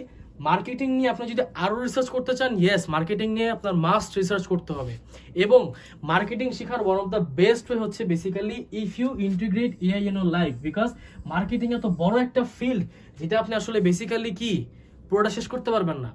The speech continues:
So বিভিন্ন এআই টুলস রয়েছে যেগুলোর মাধ্যমে আপনি মার্কেটিং এর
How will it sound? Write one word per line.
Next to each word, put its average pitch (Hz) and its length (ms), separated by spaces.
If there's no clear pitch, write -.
So 190 60
বিভিন্ন 269 300
এআই 254 160
টুলস 269 200
রয়েছে 185 300
যেগুলোর 185 340
মাধ্যমে 190 400
আপনি 196 140
মার্কেটিং 170 400
এর 190 60